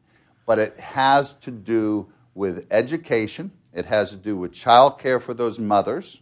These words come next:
okay, that are trying to get to work. It has to do with teenage pregnancy, which is ridiculously high in some portions of this city. And it, it, it really has to do with, transp-, did I say transportation? So I've done that. I've done a, another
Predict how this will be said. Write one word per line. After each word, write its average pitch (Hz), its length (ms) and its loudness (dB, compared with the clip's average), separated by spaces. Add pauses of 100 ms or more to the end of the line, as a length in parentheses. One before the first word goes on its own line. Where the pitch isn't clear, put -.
(120)
okay, 107 340 0 (320)
that 98 80 -4
are 98 80 -2
trying 107 400 0
to 95 80 -8
get 90 240 -8
to 98 80 -10
work. 82 460 -6 (360)
It 104 120 -10
has 120 260 4
to 113 60 -12
do 107 180 -4
with 98 180 -8
teenage 170 460 -4
pregnancy, 113 600 -4 (120)
which 104 200 -12
is 92 120 -14
ridiculously 90 960 -10
high 82 460 0
in 82 120 -16
some 92 300 -8
portions 85 540 -10
of 71 200 -12
this 76 160 -14
city. 78 400 -14 (540)
And 113 380 -2
it, 110 300 -2
it, 110 260 -2
it 110 80 -6
really 123 300 2
has 117 200 2
to 110 60 -18
do 113 140 -4
with, 107 180 -6
transp-, 113 480 -10
did 95 140 -10
I 104 140 4
say 113 180 -4
transportation? 92 880 -12
So 90 160 -6
I've 82 140 -10
done 92 180 -8
that. 80 160 -12
I've 90 140 -12
done 98 160 -6
a, 92 80 -6
another 92 420 -8